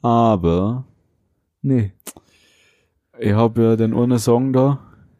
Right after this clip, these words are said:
Speaker 1: rausgelosert. Ah, Mann,
Speaker 2: Oh,
Speaker 1: jetzt
Speaker 2: was?
Speaker 1: fällt mir der scheiß Name gar nicht, das war ein Meme.
Speaker 2: Ah ja,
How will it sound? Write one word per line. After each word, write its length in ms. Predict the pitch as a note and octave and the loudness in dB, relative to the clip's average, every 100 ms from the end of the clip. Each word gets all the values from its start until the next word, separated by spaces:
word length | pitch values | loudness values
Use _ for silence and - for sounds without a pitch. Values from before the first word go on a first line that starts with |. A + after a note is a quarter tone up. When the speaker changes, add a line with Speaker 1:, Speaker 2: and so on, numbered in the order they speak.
| _ _ _ - | _ _ _ -8
Speaker 1:
rausgelosert. 1000 | B2+ A2+ A#2+ - A#2 B2 B2 C3 - - G#3+ E3 | -6 -2 -2 0 0 2 0 -2 -8 -20 -14 -6
Ah, 400 | G2 G2 G2 G2 | -4 -2 -2 -2
Mann, 340 | G2+ A2+ A2+ | -2 -2 -2
Speaker 2:
Oh, 120 | A#2+ B2 | -2 -2
Speaker 1:
jetzt 100 | G2 | -2
Speaker 2:
was? 20 | |
Speaker 1:
fällt 240 | G2+ G2+ | -2 -2
mir 60 | G2 | -2
der 80 | G2 | -4
scheiß 280 | - G2+ A2 | -2 -4 -2
Name 180 | A#2+ | -2
gar 100 | B2 C3 | 0 -2
nicht, 260 | C#3 C#3+ B2+ | -2 -2 -2
das 100 | A2 | -2
war 80 | |
ein 100 | A#2+ | 0
Meme. 280 | A2+ C3 C#3+ _ _ _ _ _ _ _ _ - - - - | 0 0 -2 _ _ _ _ _ _ _ _ -20 -20 -20 -6
Speaker 2:
Ah 180 | C#3 | 0
ja, 360 | E3+ C3+ G#2+ | 2 2 0